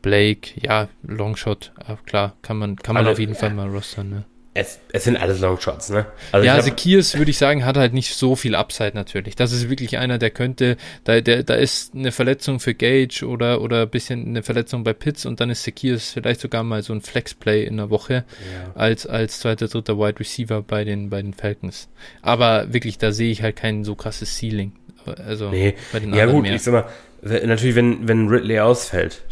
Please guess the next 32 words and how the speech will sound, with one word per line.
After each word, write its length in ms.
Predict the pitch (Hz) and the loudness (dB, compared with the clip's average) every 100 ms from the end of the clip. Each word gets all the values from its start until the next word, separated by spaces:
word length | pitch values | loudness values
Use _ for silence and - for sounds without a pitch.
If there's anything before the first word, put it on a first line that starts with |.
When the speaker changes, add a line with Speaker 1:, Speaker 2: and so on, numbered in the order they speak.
| - 165 | 8 8
Speaker 2:
<laughs> 280 | - 139 | 6 4
dann 60 | 117 | 4
Speaker 1:
Ja, 140 | 117 139 | 4 4
ja, 100 | 127 | 4
Speaker 2:
ist 160 | 120 | 2
Speaker 1:
genau. 140 | 120 117 | 2 2
Speaker 2:
natürlich, 340 | 113 123 113 | 2 0 0
Speaker 1:
Ja. 60 | 113 110 - | -2 -8 -4
Speaker 2:
dann 180 | 104 107 | -2 2
werden 180 | 110 104 | 2 2
sie 120 | 104 | 0
irgendeinen 340 | 98 92 92 | 0 0 0
brauchen 320 | 85 90 95 90 | 2 0 0 -4
von 200 | 90 90 | -6 -2
denen. 200 | 87 85 - - - - - | -2 -4 -12 -20 -20 -16 -8
Speaker 1:
Ja. 160 | 110 - - | -6 -6 -2
Speaker 2:
Also 180 | 110 123 | 0 0
ich 160 | 135 | 2
hab 220 | 143 - - | 0 0 -10
so 160 | 113 | -2
ein 60 | 120 | 0
bisschen 340 | 120 - 113 | 2 0 0
durch 140 | 104 110 | 0 2
meine 180 | 120 107 | 4 6
Roster 400 | 104 113 - 107 | 6 4 2 0
irgendwie 480 | 104 95 104 104 - - | 0 -2 -2 -4 -6 -16
von, 440 | - - 104 101 | -10 -4 -2 -2
also 280 | 101 98 101 | -2 -2 -2
gerade 320 | - 104 104 104 | -2 2 2 0
Zaccheaus 500 | 101 - 110 104 - | -4 -2 -2 -2 -4
und 180 | 98 | -2
Darby 480 | 95 101 101 101 101 | 2 4 2 -2 -4